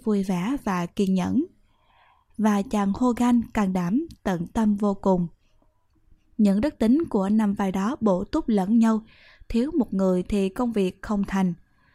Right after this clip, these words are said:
Không có chàng Sam thì đại tá không tới được miền có dầu lửa và cũng không được người da đỏ giúp sức.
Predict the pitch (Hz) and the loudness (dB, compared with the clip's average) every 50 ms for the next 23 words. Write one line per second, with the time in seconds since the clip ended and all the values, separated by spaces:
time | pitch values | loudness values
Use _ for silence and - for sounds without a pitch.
0 | _ _ _ _ _ - - - 226 220 214 208 214 269 302 - 220 190 180 185 | _ _ _ _ _ -8 -4 -2 -2 -2 -2 -2 -4 -4 -4 -4 -4 -4 -4 -4
1 | - - 226 214 208 208 208 - - 208 190 190 185 180 - - - 202 196 214 | -6 -4 -2 -2 0 0 0 0 0 0 0 0 0 -2 -4 -4 -2 -2 -2 -2
2 | 277 311 - - 226 208 208 - 202 220 285 294 254 196 - 190 190 185 185 180 | -4 -4 -4 -4 -4 -2 -2 -2 -2 -2 -2 -2 -4 -4 -2 -2 0 0 0 -2
3 | 185 - 208 208 226 294 269 240 196 180 180 185 175 180 214 285 302 - - 208 | -4 -4 -4 -4 -2 -2 0 0 0 0 2 0 0 0 -2 -4 -4 -4 -2 -2
4 | 190 185 190 190 - 208 196 247 - - 214 202 196 196 185 180 - - 185 190 | -2 -2 -2 -4 -4 -4 -4 -2 -2 -2 -2 0 0 0 0 -2 -2 -2 -2 -2
5 | 185 180 175 190 196 190 190 180 175 180 208 226 269 311 - - - 302 359 370 | -2 -2 -2 -2 -2 -2 -4 -4 -4 -4 -4 -2 -4 -4 -4 -2 -2 -2 -2 -2
6 | - | -6